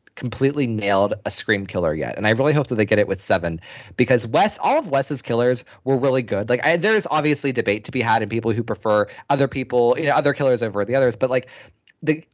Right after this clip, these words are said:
uh, the killers here suck. Like, I think that these are the worst killers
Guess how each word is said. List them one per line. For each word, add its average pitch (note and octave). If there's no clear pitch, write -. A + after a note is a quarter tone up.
uh, D3+
the E3
killers A3+
here B2+
suck. -
Like, A#2
I D3
think D#3+
that C3+
these C3
are A#2+
the A2
worst -
killers C#3+